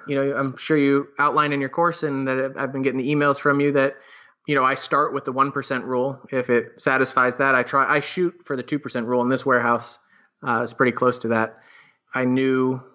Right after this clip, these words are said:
you know, one of the units had fire damage, so he was not collecting any revenue there. One was empty, and two people were about ready to move out 'cause they were just so sick of this old owner.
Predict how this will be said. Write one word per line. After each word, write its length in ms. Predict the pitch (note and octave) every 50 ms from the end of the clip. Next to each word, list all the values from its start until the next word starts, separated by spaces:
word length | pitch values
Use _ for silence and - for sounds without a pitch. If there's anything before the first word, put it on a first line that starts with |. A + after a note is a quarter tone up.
| _ _ - -
you 100 | C3 B2+
know, 140 | A#2+ A#2+ A#2+
one 240 | A#2+ B2+ D3 D#3+ D#3+
of 60 | D#3
the 200 | D#3 D3+ D3+ D3+ - - C#3
units 380 | D3 C#3+ D3 C#3+ C#3+ C#3 C#3 -
had 220 | C#3+ C3+ C#3 C3+ -
fire 240 | - C#3 C#3 B2+
damage, 520 | B2+ C3 B2 B2+ C3+ C#3+ D#3 D#3 - - -
so 180 | - B2+ B2
he 140 | A#2+ B2 B2
was 160 | B2 B2 A2+
not 240 | B2+ B2 B2 A#2+ -
collecting 380 | - C3+ B2+ B2+ - C3 C3 B2+
any 240 | B2+ B2+ B2 B2 B2
revenue 420 | B2 B2+ B2+ B2 B2+ B2+ C3 B2+
there. 360 | C3 B2 B2 B2+ C3+ C3 - _ _ _ _ _ _ _ _ C3
One 440 | A#2+ A#2+ C#3 C#3+ D#3 D#3+ D#3 D3+
was 160 | C#3+ C3+ B2+ C3 -
empty, 640 | D#3 D#3+ D#3 D3+ - - D#3+ D3+ D3 D3+ D#3 D#3 - _ _ _ _ _ _ -
and 520 | B2+ B2 B2 B2 A#2+ A#2+ A#2+ A#2+ A#2 A#2 - _ _ _ _ _ _ -
two 180 | - G3+ G#3
people 240 | F3 F#3+ F3+ F3+ D#3
were 80 | D3 C3+
about 220 | C3 C3 B2+ B2
ready 200 | C3 C3 B2+ B2
to 60 | B2
move 160 | B2 B2 A#2+ C3+
out 180 | C3+ C3+ - -
'cause 100 | B2+ B2
they 80 | A#2+
were 80 | A#2 A2+
just 180 | B2 A2+ -
so 80 | - A#2+
sick 240 | A2 - B2+ A#2 B2
of 60 | A2+
this 120 | A2+ A2 B2
old 180 | A#2+ A2 A2
owner. 420 | B2 C3 C3 B2 A#2 A#2 A#2 -